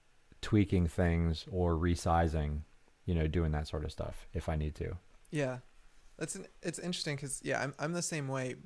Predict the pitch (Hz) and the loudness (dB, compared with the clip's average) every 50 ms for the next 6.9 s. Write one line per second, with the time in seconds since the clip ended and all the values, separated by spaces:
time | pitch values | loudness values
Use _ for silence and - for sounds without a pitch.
0 | - - 131 127 123 - - - 131 135 - - - 160 151 - - 135 131 127 | -4 0 2 2 2 0 -2 -6 -4 -4 -4 -4 -2 -4 -4 -2 -4 -4 -4 -4
1 | 127 127 127 123 127 131 127 123 120 120 - - - - - _ _ _ _ _ | -6 -8 -10 -10 -10 -10 -10 -10 -12 -12 -14 -16 -20 -20 -20 _ _ _ _ _
2 | _ _ _ _ _ _ - 147 127 113 - - - - - 135 135 147 165 160 | _ _ _ _ _ _ -14 -12 -10 -10 -10 -12 -12 -10 -10 -8 -4 -4 -4 -4
3 | - 165 - 156 143 139 131 131 135 139 135 - - - 127 127 120 123 123 123 | -4 -6 -6 -6 -6 -6 -6 -6 -6 -6 -8 -8 -10 -8 -8 -6 -6 -8 -10 -12
4 | - - 139 117 117 120 123 131 131 127 123 - - 131 - - - 120 139 - | -12 -8 -8 -6 -6 -6 -8 -10 -10 -12 -12 -12 -12 -12 -12 -12 -12 -14 -18 -20
5 | _ - - - - - 117 - - - 107 - 110 - - _ - - - - | _ -16 -14 -14 -14 -12 -14 -14 -14 -14 -14 -14 -16 -16 -18 _ -20 -18 -16 -14
6 | - - - - - 139 131 123 117 117 117 120 120 - - - - | -14 -14 -14 -14 -12 -10 -10 -10 -10 -10 -12 -12 -12 -12 -12 -14 -18